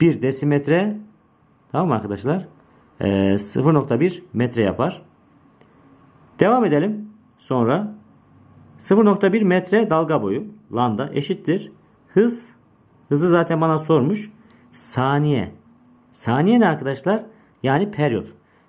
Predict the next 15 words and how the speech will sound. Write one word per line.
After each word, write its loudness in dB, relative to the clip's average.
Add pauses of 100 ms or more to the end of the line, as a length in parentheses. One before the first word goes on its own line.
Periyot 0
nereden 2
bulacağım 2
ben 0
buradan? 0
Bakın -4
on 0
saniyede -2
otuz -4
titreşim -4
diyor. -8 (960)
On 2
saniyede 2
otuz 0
titreşim. -4